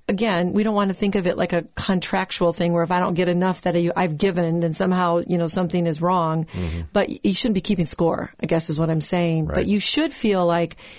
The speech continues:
Speaker 1: that you're giving to a person and that you are getting your needs met and you are getting something back. And if you don't have that going on,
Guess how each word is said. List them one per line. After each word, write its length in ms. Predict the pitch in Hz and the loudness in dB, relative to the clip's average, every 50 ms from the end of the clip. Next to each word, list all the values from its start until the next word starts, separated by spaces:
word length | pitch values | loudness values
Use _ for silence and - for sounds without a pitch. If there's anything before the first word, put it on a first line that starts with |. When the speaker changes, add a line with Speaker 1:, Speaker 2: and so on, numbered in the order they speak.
| - - - _ _ _ _ _ - | -20 -20 -20 _ _ _ _ _ -6
Speaker 1:
that 200 | 185 196 180 - | -2 -2 0 0
you're 100 | 180 185 | 0 0
giving 360 | 165 165 208 220 208 220 196 | 0 0 0 0 2 2 0
to 100 | 185 196 | 2 2
a 60 | 175 170 | 0 0
person 400 | - - 175 170 - 190 175 175 | 0 0 0 0 0 0 2 2
and 100 | 175 175 | 2 2
that 120 | 175 170 | 2 2
you 180 | 180 175 165 - - | 2 0 0 0 0
are 280 | 185 180 196 208 226 226 | 0 2 2 2 2 0
getting 280 | 196 202 180 170 165 165 | 0 0 0 0 0 0
your 100 | 165 165 | 2 2
needs 320 | 165 165 165 165 160 - | 2 2 0 0 0 0
met 220 | 185 170 165 - - - | 0 0 0 0 0 0
and 100 | 175 170 | 0 2
you 140 | 165 165 - - | 0 -2 -2 -2
are 180 | - 180 202 208 | -2 0 0 2
getting 300 | 190 196 180 165 165 160 | 2 0 2 2 0 0
something 560 | 160 - 170 165 156 - 170 165 165 160 160 - - - - - - - - | 0 0 -2 0 0 0 0 2 0 0 -2 -6 -12 -20 -20 -20 -20 -8 -4
back. 320 | - 190 185 170 - - - | -2 0 0 0 0 0 0
And 80 | 175 | 2
if 160 | 175 175 175 - | 2 2 2 0
you 80 | 180 | 0
don't 320 | 165 160 190 196 226 285 294 | 0 2 0 0 2 2 2
have 200 | 262 214 175 165 | 0 0 0 0
that 180 | 175 - - | -2 -2 0
going 340 | - 175 165 165 165 165 165 | 0 0 0 2 2 0 0
on, 400 | 165 160 160 160 160 156 160 | 0 0 0 0 0 0 -2